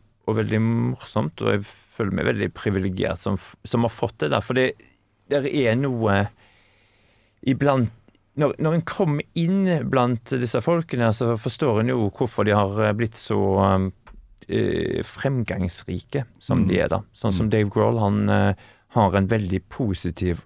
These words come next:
Speaker 1: eh, drive og energi som kommer ut av han,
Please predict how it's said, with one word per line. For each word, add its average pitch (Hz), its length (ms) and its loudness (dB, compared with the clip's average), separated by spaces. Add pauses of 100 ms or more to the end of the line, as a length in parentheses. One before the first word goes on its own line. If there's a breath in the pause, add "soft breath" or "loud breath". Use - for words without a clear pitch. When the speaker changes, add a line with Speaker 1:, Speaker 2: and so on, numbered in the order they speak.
(540)
Speaker 1:
eh, 95 200 0 (260)
drive 104 540 0
og 95 220 0
energi 98 540 -2
som 107 180 -2
kommer 95 320 0
ut 82 160 -6
av 65 100 -2
han, 98 160 -2